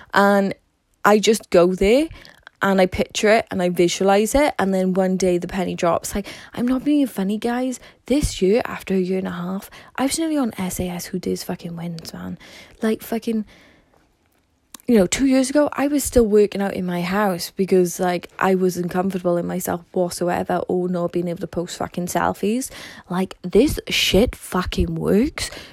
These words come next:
So you just need to fucking do it. And I tell you what, like, and it's not even as if the universe will help. Like, the universe will reward you. But as soon as you believe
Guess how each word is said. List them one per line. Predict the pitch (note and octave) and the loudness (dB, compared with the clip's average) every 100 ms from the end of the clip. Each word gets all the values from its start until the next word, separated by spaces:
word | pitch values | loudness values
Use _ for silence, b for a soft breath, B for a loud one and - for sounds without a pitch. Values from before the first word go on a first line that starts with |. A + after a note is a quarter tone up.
| B | B
So | G#3+ | 0
you | G3 C4+ | 2 2
just | D4+ D4+ | 4 2
need | C4+ G#3 | 2 0
to | F#3+ | -4
fucking | - G3 F3+ F3 - | -6 -6 -6 -6 -4
do | F3 E3+ | 0 4
it. | B3 E4 - B B B | 4 4 2 B B B
And | A#3 | -2
I | B3 | 0
tell | - C#4+ | 2 2
you | D4+ C#4+ | 2 4
what, | D4 F#3 E3 B B B B | 4 2 0 B B B B
like, | B3+ - - - | 0 0 -6 -4
and | D4 | 0
it's | D#4 - | 2 2
not | F4+ | 0
even | F#4+ F#4+ | 0 0
as | E4 C#4 | 0 0
if | B3+ | 0
the | A3 | 0
universe | F#3+ G#3 G3+ F#3+ F3+ | 0 2 2 2 0
will | F#3 | -4
help. | - F3+ F3+ E4+ - - B B B | -2 -2 2 2 0 -8 B B B
Like, | A3 G3+ | 4 4
the | A3+ | 2
universe | A3 C4+ C4+ A#3+ A3 F3 | 4 4 4 4 2 6
will | G#3+ B3 | 6 8
reward | G#3 F3 E3+ F3 | 6 4 2 0
you. | B3+ D4+ C#4+ | 2 0 0
But | - B3+ - - B B - | 0 0 0 -8 B B -4
as | B3 | 0
soon | F4 G4+ | 2 2
as | G#4 - | 2 2
you | A3+ C4+ | 4 4
believe | A#3+ C4+ C4 F#3+ F#3 - | 2 0 0 -2 -6 -8